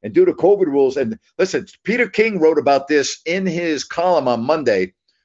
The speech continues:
about covid. And I'm with Peter. I think that covid – is going to have a impact that is significant in the National Football League this year.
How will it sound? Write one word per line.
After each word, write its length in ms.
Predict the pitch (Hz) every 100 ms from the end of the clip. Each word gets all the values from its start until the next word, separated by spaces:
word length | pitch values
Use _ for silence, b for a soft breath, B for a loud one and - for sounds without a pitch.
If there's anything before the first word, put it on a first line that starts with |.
| _
about 320 | 110 139 127
covid. 460 | - 180 135 110 92 -
And 100 | 127
I'm 200 | 202 196
with 180 | 196
Peter. 260 | - 135 208
I 120 | 131
think 320 | 190 220 220
that 260 | - 143 _
covid – 640 | - 196 208 151 120 113 _ _ _ _ _ _ _
is 200 | 143 139
going 360 | 160 175 185
to 160 | 185 156
have 260 | 165 160 -
a 320 | 131 123 117 117
impact 680 | 190 214 - 143 113 110 - _ _ _ _ _
that 140 | 147 147
is 160 | 135
significant 800 | - 139 127 139 - - 147 143
in 100 | 147
the 80 | 135
National 400 | 147 160 - 147
Football 460 | - 160 - 123 104
League 180 | 110
this 240 | 90 104 -
year. 220 | 98 67